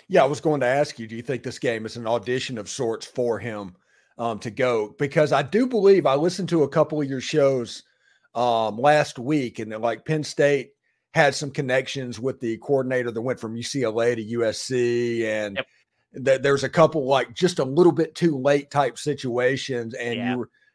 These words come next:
Speaker 1: you were kinda worried that, I don't know, the music was gonna stop and you were gonna be le-, left standing a little bit. Do, do, is that a real concern? Is it something to where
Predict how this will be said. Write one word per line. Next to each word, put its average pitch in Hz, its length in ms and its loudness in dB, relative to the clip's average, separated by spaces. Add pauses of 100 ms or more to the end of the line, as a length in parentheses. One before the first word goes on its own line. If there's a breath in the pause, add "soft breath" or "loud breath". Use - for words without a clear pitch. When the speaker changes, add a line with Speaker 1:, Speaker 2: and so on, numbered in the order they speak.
(140)
Speaker 1:
you 135 200 0
were 131 120 0
kinda 139 260 2
worried 131 560 2
that, 123 300 2 (880)
I 135 80 -2
don't 135 100 -6
know, 127 80 -2
the 123 120 -4
music 165 440 0
was 127 160 -6
gonna 117 220 0
stop 123 460 0
and 117 100 -6
you 123 80 -2
were 123 80 -2
gonna 123 180 -2
be 123 140 -2
le-, 139 260 -2
left 135 240 4
standing 147 540 -2
a - 20 -4
little 117 160 -4
bit. 120 320 0 (540 soft breath)
Do, 143 200 -6
do, 131 180 -4
is 156 240 0
that 175 160 10
a 190 80 8
real 165 360 8
concern? 180 920 2
Is 151 240 -2
it 147 160 -2
something 160 460 2
to 143 80 -2
where 135 420 2